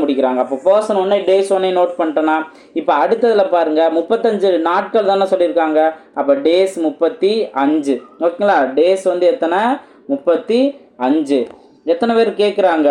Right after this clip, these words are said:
ஆட்கள் எத்தனை பேர் தான் கேட்குறாங்க. அதைத்தான் நீங்க எக்ஸ்ன்னு வச்சுக்கலாம். இப்போ அழகா நீங்க சிம்ப்ளை பண்ணலாம். நீங்க இந்த முப்பத்தஞ்சு இங்க divide-ல equal to,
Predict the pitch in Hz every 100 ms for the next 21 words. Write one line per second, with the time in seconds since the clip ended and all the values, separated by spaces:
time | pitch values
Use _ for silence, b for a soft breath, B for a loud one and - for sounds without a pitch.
0 | 135 135 156 190 240 202 170 165 156 147
1 | 165 190 175 143 131 120 117 143 175 208
2 | 196 151 160 139 - 165 139 120 113 113
3 | - B B B 139 - 127 123 165 202
4 | 240 233 175 151 143 160 160 151 135 117
5 | 117 139 196 262 B B B 175 180 170
6 | 165 165 226 226 226 208 202 190 233 214
7 | 180 175 160 190 220 214 196 220 226 202